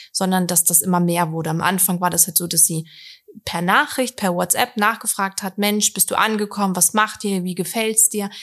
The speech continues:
Es klingt ja eigentlich noch so, wie man denkt, "Das ist nett, das ist normales Interesse." Aber mit dem Hintergrund halt auch, er sollte schnellstmöglich antworten.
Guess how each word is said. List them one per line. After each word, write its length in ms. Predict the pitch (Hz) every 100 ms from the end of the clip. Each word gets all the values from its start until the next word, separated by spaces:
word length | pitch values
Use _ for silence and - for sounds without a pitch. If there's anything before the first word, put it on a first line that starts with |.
| - -
Es 120 | -
klingt 220 | 262 285
ja 60 | -
eigentlich 220 | 208 269
noch 120 | 220
so, 260 | - 233 208
wie 100 | 208
man 200 | 196 190
denkt, 240 | 190 185
"Das 140 | - -
ist 220 | 175 -
nett, 240 | 190 196 190
das 160 | 185
ist 120 | 156
normales 420 | 175 165 160 170 165
Interesse." 540 | 160 240 247 262 247 - - - - - - _ _ _ _
Aber 320 | 202 202 214
mit 140 | 214 208
dem 100 | 202
Hintergrund 420 | 214 202 196 202
halt 160 | 196 -
auch, 120 | -
er 80 | 180
sollte 220 | 175 175
schnellstmöglich 800 | - 185 175 - 180 175 175 -
antworten. 600 | 208 - 254 262 320